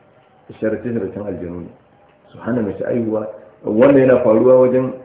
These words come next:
mace ta zama tana shiga bayan gida ba tare da yin addu'a ba, ba tare da, wato, a, bismillah ba.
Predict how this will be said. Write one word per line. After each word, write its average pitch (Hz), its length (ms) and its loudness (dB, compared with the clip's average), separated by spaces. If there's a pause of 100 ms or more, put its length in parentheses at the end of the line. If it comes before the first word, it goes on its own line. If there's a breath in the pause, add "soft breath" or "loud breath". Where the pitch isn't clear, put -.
(200)
mace 92 220 -10
ta 107 80 -4
zama 120 240 2
tana 135 340 0
shiga 113 240 0
bayan 123 320 4
gida 131 200 2
ba 113 140 2
tare 110 240 -2
da 110 80 0
yin 113 200 -2
addu'a 98 400 -6
ba, - 200 -14 (240)
ba 92 120 -8
tare 107 260 -2
da, 110 120 0 (500)
wato, 101 480 -4 (440 loud breath)
a, 98 180 -8 (120)
bismillah 110 540 -2
ba. - 180 -6